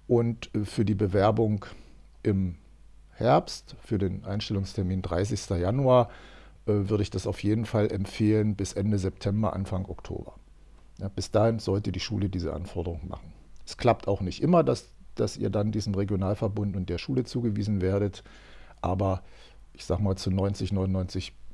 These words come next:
Prozent, ähm, kann man das so ein bisschen steuern. Zum Geld im Referendariat, zu den monatlichen Bezügen. Ähm,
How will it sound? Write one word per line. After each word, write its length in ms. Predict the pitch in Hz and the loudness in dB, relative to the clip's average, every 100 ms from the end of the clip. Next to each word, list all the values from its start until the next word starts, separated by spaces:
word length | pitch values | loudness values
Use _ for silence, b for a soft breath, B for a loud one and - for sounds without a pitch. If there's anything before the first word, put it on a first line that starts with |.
| - | -10
Prozent, 600 | - 101 - 90 92 - - | -2 -2 0 0 -2 -6 -4
ähm, 300 | 95 87 82 - B B - | -2 -2 -6 -12 B B -8
kann 140 | 92 | -2
man 160 | 98 92 | 0 -2
das 140 | 95 | -4
so 140 | 104 101 | -2 -2
ein 80 | 90 | -2
bisschen 320 | 87 - 78 | -4 -6 -8
steuern. 420 | - - - - - - - - - - - - - - - - - - - - - - - - - - - - - - b b b b b b - - - - - - - - - - - - - | -6 -8 -8 -12 -14 -14 -14 -18 -18 -18 -18 -20 -18 -18 -18 -20 -20 -20 -20 -20 -18 -16 -16 -16 -18 -20 -20 -20 -20 -20 b b b b b b -16 -18 -18 -20 -20 -20 -20 -20 -20 -20 -20 -18 8
Zum 240 | 190 185 | 10 12
Geld 260 | 147 117 104 | 12 12 10
im 140 | 95 | 0
Referendariat, 800 | 85 - 73 80 82 76 76 - | 0 -2 -4 -4 -4 -6 -6 -4
zu 100 | - | 2
den 160 | 131 123 | 4 4
monatlichen 560 | 123 131 110 113 120 | 4 4 4 2 0
Bezügen. 520 | 107 - - 78 71 - b - - | -2 -4 -6 -6 -6 -12 b -20 -6
Ähm, 420 | 101 101 98 98 | -2 0 0 -2